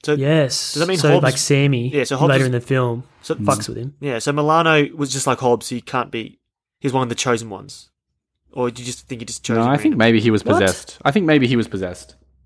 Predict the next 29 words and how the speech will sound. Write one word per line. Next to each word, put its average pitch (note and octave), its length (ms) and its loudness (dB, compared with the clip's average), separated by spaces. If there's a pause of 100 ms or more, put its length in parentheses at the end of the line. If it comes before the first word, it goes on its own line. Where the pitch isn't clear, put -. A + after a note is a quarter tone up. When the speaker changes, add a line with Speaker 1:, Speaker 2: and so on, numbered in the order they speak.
(680)
Speaker 2:
Which G#3 180 2
one? B2+ 400 0
M-, D3 180 -6
the D3 180 0
girl D#3 320 2
wa-, G3 180 -2
Milano F3 360 -2
or E3+ 60 -4
the C#3 100 -4
guy C3 180 -4
Milano? A2+ 280 -8
Speaker 1:
The, C#3+ 80 -6
the C#3 160 -6
Speaker 3:
Guy G#2+ 80 0
Speaker 1:
father. C3 300 4
Speaker 3:
Milano. E2+ 160 -14 (1500)
Speaker 2:
Yeah, D#3 160 0
the C3+ 100 -2
guy, E3 240 2
the D3 80 0
guy G3+ 160 4
one's B3+ 180 0
just G#3 160 -4
like D#3+ 100 0
Hobbs. - 440 -8
He's C#3 100 -10
just F3+ 160 -2
like E3 160 0
a C3+ 240 -4